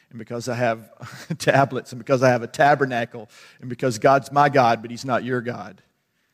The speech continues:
But if you remember, that's not at all what he said, is it?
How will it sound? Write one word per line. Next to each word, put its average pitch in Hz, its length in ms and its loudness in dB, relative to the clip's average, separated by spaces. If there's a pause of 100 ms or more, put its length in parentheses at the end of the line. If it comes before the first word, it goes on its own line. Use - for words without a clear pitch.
(120)
But 135 100 -6
if 123 120 -8
you 135 80 2
remember, 151 400 4
that's 131 220 0
not 131 140 0
at 120 80 0
all 135 200 8
what 104 180 -4
he 117 120 -14
said, 113 320 -4
is 113 160 -18
it? 110 120 -20